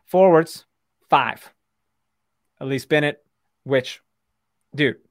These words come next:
the ceiling on Elise Bennett is, is very high. I, we did not see enough of Elise Bennett this year. Um, and I think she's a lot of people's favorite, and, and we're not able to, to celebrate her as much because she was kind of that super sub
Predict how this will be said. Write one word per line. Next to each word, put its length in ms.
the 120
ceiling 360
on 120
Elise 220
Bennett 360
is, 240
is 180
very 280
high. 320
I, 240
we 260
did 100
not 200
see 140
enough 480
of 100
Elise 280
Bennett 280
this 200
year. 240
Um, 380
and 100
I 80
think 160
she's 160
a 40
lot 140
of 60
people's 220
favorite, 380
and, 200
and 160
we're 80
not 160
able 240
to, 260
to 100
celebrate 400
her 300
as 180
much 240
because 280
she 140
was 160
kind 180
of 60
that 140
super 260
sub 340